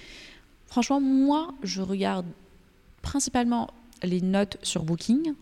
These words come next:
J'ai jamais regardé s'il y avait combien d'étoiles et s'il y avait déjà des étoiles ou pas. Franchement, je m-, je m'en bats les couilles, on va pas se mentir. Mais, euh, les hôtels où j'ai été,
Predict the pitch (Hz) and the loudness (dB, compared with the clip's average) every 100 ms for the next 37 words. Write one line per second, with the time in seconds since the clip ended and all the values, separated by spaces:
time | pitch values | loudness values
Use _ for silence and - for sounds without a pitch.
0 | - - - _ - 170 160 170 180 175 | -16 -20 -20 _ -4 -2 0 0 -2 0
1 | 170 180 185 - 170 165 160 - 170 165 | 0 0 -2 -4 -2 -2 -2 -4 -4 -2
2 | 160 - 175 170 160 - 180 165 151 185 | -2 -2 -2 -2 -4 -2 0 0 0 -2
3 | 190 165 165 - 180 160 165 180 - - | -2 -2 -4 -4 -2 -2 -4 -6 -8 -12
4 | 180 196 208 _ 214 170 170 190 190 165 | -10 -10 -12 _ -10 -6 -4 0 0 0
5 | 170 170 - - - 160 170 165 - 202 | -6 -8 -16 -14 -10 -8 -6 -6 -8 -12
6 | - - - - - - - - - - | -16 -20 -20 -18 -18 -18 -20 -20 -20 -20
7 | - _ - 180 208 240 269 285 294 - | -20 _ -4 0 2 2 2 2 0 0
8 | 190 180 175 175 170 170 170 170 180 - | 0 2 0 -2 -4 -4 -4 -4 -6 -8
9 | - - 180 170 170 214 226 185 180 175 | -12 -6 -4 -4 -2 -2 0 0 -2 0
10 | 175 202 | 0 -2